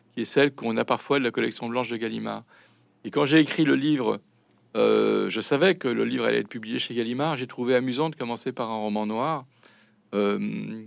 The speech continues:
parce que je savais ce que ça allait, euh, peut-être occasionner au sein de la maison. Et ça m'amusait. Et je commençais en plus par une phrase qui n'est pas une phrase autre que celle d'un roman noir et qui résumait l'intégralité du livre, qui est « Tuer quelqu'un, ça compte pour rien ».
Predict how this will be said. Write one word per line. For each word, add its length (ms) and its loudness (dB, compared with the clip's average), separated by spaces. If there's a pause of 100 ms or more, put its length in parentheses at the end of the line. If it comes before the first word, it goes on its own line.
parce 140 -10
que 80 -8
je 100 -4
savais 300 2
ce 80 -2
que 80 -8
ça 180 -2
allait, 220 2
euh, 140 0
peut-être 380 -2
occasionner 400 -2
au 100 -2
sein 180 -6
de 60 -6
la 80 -4
maison. 320 -6 (420)
Et 40 -14
ça 160 4
m'amusait. 480 -2 (480)
Et 80 0
je 80 0
commençais 360 4
en 120 2
plus 260 -6
par 160 2
une 80 0
phrase 260 0
qui 140 -6
n'est 120 -2
pas 220 2
une 120 -2
phrase 560 0 (400)
autre 200 6
que 120 -4
celle 180 -2
d'un 100 0
roman 280 -2
noir 400 2 (320)
et 80 -2
qui 180 2
résumait 420 6
l'intégralité 640 0
du 120 -4
livre, 320 0
qui 140 -8
est « 100 -4
Tuer 200 0
quelqu'un, 280 -2
ça 120 -6
compte 200 -8
pour 160 -6
rien ». 260 -6